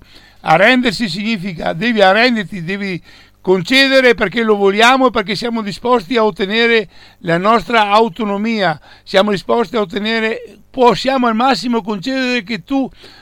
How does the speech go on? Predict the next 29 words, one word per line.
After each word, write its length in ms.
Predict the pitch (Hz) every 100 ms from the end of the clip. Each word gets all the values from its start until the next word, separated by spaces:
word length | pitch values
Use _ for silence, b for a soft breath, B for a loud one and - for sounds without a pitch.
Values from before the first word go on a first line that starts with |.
| B -
eh, 460 | 196 175 180 185
metti 320 | 185 247 247 214
in 120 | 175
campo 600 | 233 240 226 247 247 214
una 240 | 233 214
confederazione 840 | - 208 190 214 214 196 247 254 233
di 100 | 190
stati 380 | - 240 226 220
indipendenti 720 | 185 185 208 196 247 240 233
in 120 | 208
italiani. 720 | 196 165 196 196 185 170 156 - B B B
Se 160 | -
invece 360 | 208 254 262 247
tu 160 | 269 247
vuoi 200 | 240 247
andare 240 | 226 214
avanti 400 | 208 214 196 170
come 280 | 147 233 208
sei 120 | 214
andato 300 | 208 208 175
avanti 320 | 185 208 185
adesso, 640 | 175 175 208 170 254 233 _ b b b
sarà 420 | - 170 185 208
la 80 | 190
tua 220 | 175 208
fine, 340 | 135 220 214 170
tro-, 320 | 196 185 190
eh, 540 | 190 - 180 175 180
sbatterai 920 | 185 165 196 208 202 214 220 202 170